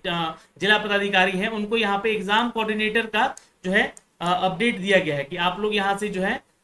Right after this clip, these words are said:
अ, जिलाधिकारी बनकर जो है यहाँ पर update देंगे, exam coordinator बनकर update देंगे जो भी है। तो इन परीक्षाओं को साफ सुथरा तरीके से भी कराने का जिम्मेवारी इनको है,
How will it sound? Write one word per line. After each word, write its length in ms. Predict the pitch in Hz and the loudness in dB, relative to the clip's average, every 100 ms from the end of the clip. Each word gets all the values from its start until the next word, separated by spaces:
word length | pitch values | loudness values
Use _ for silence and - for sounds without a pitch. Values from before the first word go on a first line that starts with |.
| - | -8
अ, 160 | 165 160 | -6 -6
जिलाधिकारी 680 | 151 190 196 202 202 202 | -2 0 0 2 2 2
बनकर 380 | 190 190 185 220 | 0 -2 -2 -2
जो 100 | 185 | 0
है 140 | 208 | 2
यहाँ 160 | 208 185 | 2 0
पर 160 | 180 233 | -2 -2
update 440 | 185 - 214 208 - | -4 0 0 0 -2
देंगे, 320 | 196 180 220 220 - | 0 2 0 -2 -6
exam 280 | 175 175 202 | -4 0 0
coordinator 380 | 202 185 185 214 | 0 -2 -2 -2
बनकर 300 | 196 180 220 | -2 -2 -2
update 380 | 208 - 196 165 | -4 -2 -2 0
देंगे 200 | 165 165 | -2 -2
जो 140 | 147 135 | -4 -6
भी 160 | 127 | -8
है। 120 | 117 - _ _ - _ - | -10 -14 _ _ -20 _ -2
तो 160 | 226 | 0
इन 140 | 226 226 | 0 -2
परीक्षाओं 480 | 233 220 233 233 247 | 0 -2 0 -2 -2
को 340 | 269 269 262 - | 0 -2 -2 -12
साफ 380 | - 196 220 - | -2 2 2 0
सुथरा 340 | 233 240 254 247 - - | -4 2 2 2 -8 -6
तरीके 340 | 196 208 220 | -4 -2 -6
से 140 | 247 240 | -2 -2
भी 120 | 247 | -2
कराने 360 | 240 233 233 247 | 0 2 2 0
का 100 | 240 | 0
जिम्मेवारी 440 | 226 233 226 233 | -2 0 2 2
इनको 220 | 233 226 220 | 0 0 -2
है, 160 | 202 | -2